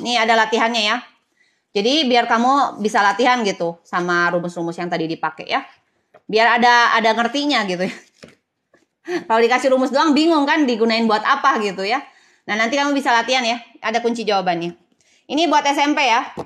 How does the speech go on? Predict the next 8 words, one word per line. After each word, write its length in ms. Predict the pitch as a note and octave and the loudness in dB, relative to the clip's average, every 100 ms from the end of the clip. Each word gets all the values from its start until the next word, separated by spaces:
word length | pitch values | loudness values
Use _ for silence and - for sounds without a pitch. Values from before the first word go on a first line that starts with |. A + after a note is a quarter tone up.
| _ _ _ _ _ _ - _ _ | _ _ _ _ _ _ -20 _ _
Ini 240 | A3 C4+ B3 | -2 0 2
buat 320 | A3 A3 A#3 | 4 4 2
S 240 | - G3 | 0 0
M 240 | F#3 F#3 F3 | 0 0 -2
P. 320 | F#3 - - | -4 -4 -6
Kalau 240 | A3 B3+ | 2 2
buku 160 | B3 A#3+ | 2 2
rumus, 720 | A#3+ G#3 A#3 B3+ B3+ G#3 F#3 | 2 2 2 4 2 0 -4